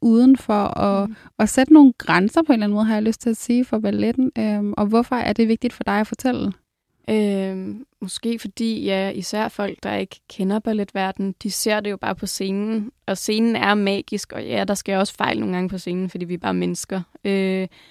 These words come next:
Speaker 2: men ellers, det er jo noget, vi har øvet virkelig længe, så det er jo sådan finpudset og alt muligt, men vejen dertil, både når vi laver forestillinger og vejen til bare at blive
Speaker 1: Mm.
Speaker 2: balletdanser, altså, der er man jo menneske, og man, altså, man kan jo ikke alting i starten.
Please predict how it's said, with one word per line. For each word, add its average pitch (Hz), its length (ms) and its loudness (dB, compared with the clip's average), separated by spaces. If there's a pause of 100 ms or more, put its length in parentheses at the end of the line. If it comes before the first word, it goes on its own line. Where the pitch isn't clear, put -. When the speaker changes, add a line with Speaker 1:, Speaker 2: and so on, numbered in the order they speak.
(340)
Speaker 2:
men 214 140 2
ellers, 220 420 -2
det - 140 -2
er 220 40 4
jo 214 60 4
noget, 208 180 4
vi 220 60 2
har 202 160 0
øvet 208 260 2
virkelig 208 280 -2
længe, 202 420 0
så 214 120 -6
det 214 160 -2
er 214 40 4
jo 214 120 2
sådan 202 300 -6
finpudset 226 840 0
og - 120 0
alt 214 120 2
muligt, 202 280 2
men 190 240 -2
vejen 208 340 0
dertil, 214 460 -2 (340)
både 202 160 2
når 220 100 6
vi 214 100 0
laver 185 120 0
forestillinger 180 460 -6
og 160 60 -10
vejen - 220 -6
til 175 100 -10
bare 170 140 -6
at 165 80 -8
blive - 140 -4
Speaker 1:
Mm. 240 60 2
Speaker 2:
balletdanser, 202 600 -2 (1120)
altså, 190 200 -6
der 196 60 -4
er 202 120 0
man 240 220 6
jo 233 60 4
menneske, 180 460 -2
og 180 80 -4
man, 180 400 -4 (340)
altså, 190 220 -8 (160)
man 190 200 -4
kan 202 260 -4
jo 240 80 2
ikke 226 260 0
alting 214 500 -4
i 196 60 -10
starten. 214 540 -6